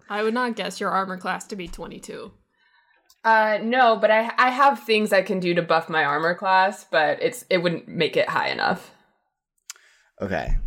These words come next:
Speaker 3: uh, so L's going to take, uh, four slashing damage.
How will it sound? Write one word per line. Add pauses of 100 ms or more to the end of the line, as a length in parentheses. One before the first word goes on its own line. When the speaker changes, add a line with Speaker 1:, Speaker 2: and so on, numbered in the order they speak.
(160)
Speaker 3:
uh,
so (300)
L's
going
to
take, (100)
uh, (200)
four
slashing
damage.